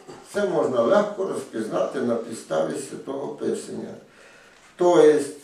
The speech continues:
на підставі тієї остороги від цієї вістки для тих, котрі знаходяться в Божій організації і не сплять, тобто духовно бодрствують,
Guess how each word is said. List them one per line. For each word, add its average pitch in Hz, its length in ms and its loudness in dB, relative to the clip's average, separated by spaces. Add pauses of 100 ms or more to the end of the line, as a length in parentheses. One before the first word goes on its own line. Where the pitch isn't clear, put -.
(180)
на 120 180 -6
підставі 180 640 2
тієї 202 400 0
остороги 196 760 6
від 160 260 4
цієї 147 420 2
вістки 135 680 -2 (960)
для 135 180 4
тих, 190 380 2
котрі 170 340 0
знаходяться 147 960 0 (1300)
в 104 140 -14
Божій 139 420 0 (100)
організації 120 1160 -2 (180)
і 160 280 2
не 120 400 -2
сплять, - 800 0 (420)
тобто 131 300 2 (340)
духовно 165 420 6
бодрствують, 165 1120 0